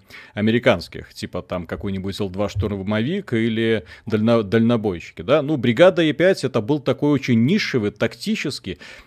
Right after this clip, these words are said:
вот. И, насколько я понимаю, ты его делал больше даже для себя, потому что тебе нравилось, да, а не пыта-, а не пытался выполнить какой-то издательский план, когда ребята приходят и говорят: «Так, значит, у нас сегодня модные такие-то игры, поэтому нам нужно от вас, э,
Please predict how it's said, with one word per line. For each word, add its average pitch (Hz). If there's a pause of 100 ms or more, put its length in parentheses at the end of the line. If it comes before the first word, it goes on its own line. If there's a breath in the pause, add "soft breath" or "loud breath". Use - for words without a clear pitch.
(120)
вот. 110
И, 101
насколько 185
я -
понимаю, 160
ты 139
его 139
делал 160
больше 143
даже 135
для 120
себя, 170
потому 107
что 113
тебе 123
нравилось, 85
да, 151 (160)
а 110
не 135
пыта-, 135
а 123
не 139
пытался 156
выполнить 143
какой-то 143
издательский 139
план, 185 (320 loud breath)
когда 120
ребята 131
приходят 131
и -
говорят: 113
«Так, 95
значит, 90
у 120
нас 127
сегодня 120
модные 120
такие-то 131
игры, 151
поэтому 123
нам 127
нужно 131
от 120
вас, 135
э, 123